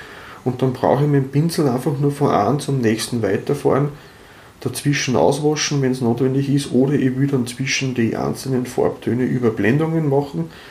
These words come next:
Da setze ich die Farbtupfer so nebeneinander, dass ich direkt von einem den au-, die Farbe ins andere umziehen kann. Das ist dann, aber ich verwende sowieso nie mehr wie fünf Farben auf einmal.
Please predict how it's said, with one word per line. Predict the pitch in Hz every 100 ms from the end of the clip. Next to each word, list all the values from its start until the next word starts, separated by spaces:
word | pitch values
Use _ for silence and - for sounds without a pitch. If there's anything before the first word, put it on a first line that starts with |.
| - - -
Da | -
setze | - 127 120 -
ich | 139
die | 139
Farbtupfer | - 90 92 - 143 139 131
so | 131 117
nebeneinander, | 127 123 123 98 98 139
dass | 139 135 -
ich | 117
direkt | 143 147 143
von | - 110
einem | 87 104 127
den | 131 120
au-, | 71 - -
die | 120
Farbe | - 104 123
ins | 120 -
andere | - 127 156 147
umziehen | 143 151 147 - 143 147
kann. | 135 127 139 - - - - - - - -
Das | - -
ist | 120 -
dann, | 95 101 110 -
aber | 104 107 110 - - - - -
ich | 139
verwende | 147 120 123
sowieso | 123 135 139 135 131
nie | 147 147
mehr | 120 117
wie | 123
fünf | 120 131 135
Farben | - - 104 107 127
auf | 87 113
einmal. | 113 107 104 113